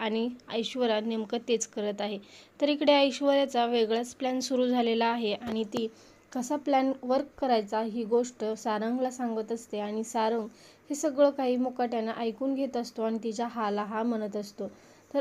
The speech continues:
ऐश्वर्या म्हणते, "खरा प्लॅन वेगळाच आहे आणि खरा प्लॅन काय आहे ते मी आता तुम्हाला सांगते.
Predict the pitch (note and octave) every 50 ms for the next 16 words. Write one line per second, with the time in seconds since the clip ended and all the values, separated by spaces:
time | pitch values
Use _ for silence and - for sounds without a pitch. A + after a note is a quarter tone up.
0 | - - - C4+ C4+ C4 - - D4 D4 D4+ D4+ D4 C#4+ C4 A#3 B3 A3+ A3+ -
1 | - B3 B3 C4 C4+ C4 C4 B3 A#3+ G#3+ G#3 A3+ - - - - - - _ -
2 | - A#3 A#3+ A#3+ A3+ A#3 A#3+ B3 A#3 A#3+ B3+ A#3 A3+ G#3+ A3 G#3 - - - A#3
3 | A#3 A3+ A3+ A3 - A#3 A3+ A#3 A3+ A3+ A#3 A#3 A#3 A#3 A#3+ A#3+ B3 A#3+ A#3+ B3+
4 | B3 A#3+ G#3 G#3 G#3 G3+ A#3+ B3 A#3+ A#3 A3+ A3 A3 A3 G#3+ B3 A#3 A3+ G#3+ G#3
5 | G#3+ A3+ A3 - A#3 A3 G#3+ G3 - G3+